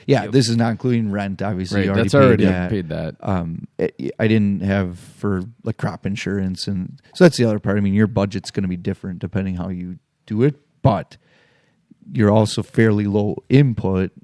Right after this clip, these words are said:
Speaker 1: as well. So I don't know that usually high risk, a low input doesn't make sense. Usually it's high risk, high input, but this I would say is fairly low. You might not even have to spray these beans.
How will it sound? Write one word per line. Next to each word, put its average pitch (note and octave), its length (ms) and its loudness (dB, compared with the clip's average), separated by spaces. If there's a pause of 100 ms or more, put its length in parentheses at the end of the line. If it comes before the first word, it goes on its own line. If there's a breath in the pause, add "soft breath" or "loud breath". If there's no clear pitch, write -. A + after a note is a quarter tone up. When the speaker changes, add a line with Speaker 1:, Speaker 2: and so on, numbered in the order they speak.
Speaker 1:
as G2 200 0
well. F#2 380 0
So - 380 0 (140)
I A2 60 0
don't G2+ 120 2
know G2+ 140 0
that C3+ 180 -2 (1080)
usually B2 680 6
high A2+ 220 2
risk, A2 500 2 (100)
a - 100 -4
low G#2 260 4
input G#2 360 2
doesn't G#2+ 280 -2
make A#2 200 0
sense. A#2+ 280 0
Usually F#2 220 -2
it's F#2 120 -8
high G2 160 -4
risk, F#2 340 -8
high F2+ 160 -8
input, G#2 500 -4
but G2 160 -10
this G#2 220 -6
I G2+ 100 -2
would G2 160 -6
say F#2+ 140 -4
is F#2 240 -8 (360)
fairly A2 300 2
low. F#2+ 420 -4 (220 soft breath)
You C#3+ 100 4
might B2 160 4
not G2+ 140 0
even G#2 140 2
have A2 120 2
to G#2 80 -2
spray B2 320 0
these F#2 240 -4
beans. G2 460 -2